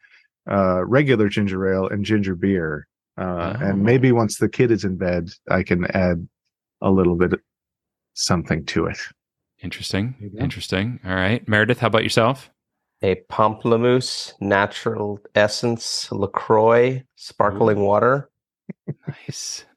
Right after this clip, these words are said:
Speaker 2: Pamplemousse.
Speaker 3: Wow.
Speaker 4: Yeah.
Speaker 3: You,
Speaker 2: I
Speaker 3: you
Speaker 2: love it.
Speaker 3: Hollywood types go hard.
Speaker 2: Yeah.
Speaker 1: Yeah.
Speaker 4: Yeah.
Speaker 1: Yeah, we're digging deep tonight. <laughs>
Speaker 4: Yeah.
Speaker 2: Well, they gotta be on their game. At any moment,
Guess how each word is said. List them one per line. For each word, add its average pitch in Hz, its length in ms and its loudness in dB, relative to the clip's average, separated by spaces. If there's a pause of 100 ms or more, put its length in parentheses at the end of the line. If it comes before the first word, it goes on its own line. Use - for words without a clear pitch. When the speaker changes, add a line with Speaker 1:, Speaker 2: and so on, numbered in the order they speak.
Speaker 2:
Pamplemousse. 110 880 -2 (260)
Speaker 3:
Wow. 131 260 2
Speaker 4:
Yeah. 101 180 0
Speaker 3:
You, 160 240 2 (260)
Speaker 2:
I 107 80 -20
Speaker 3:
you 160 120 2
Speaker 2:
love 147 80 4
it. 170 40 6
Speaker 3:
Hollywood 156 340 2
types 135 280 0
go 143 220 -2
hard. 131 420 0 (240)
Speaker 2:
Yeah. 98 140 0
Speaker 1:
Yeah. 104 320 2 (240)
Speaker 4:
Yeah. - 60 -10
Speaker 1:
Yeah, 104 300 2
we're 104 180 2
digging 117 320 2
deep 110 220 2
tonight. 95 440 -6
<laughs> - 40 -20 (320)
Speaker 4:
Yeah. 101 320 2 (480)
Speaker 2:
Well, 143 120 -4
they 147 100 -4
gotta 156 180 -4
be 151 100 -2
on 151 140 0
their 143 100 -2
game. 139 320 0
At 107 100 0
any 127 200 4
moment, 131 560 4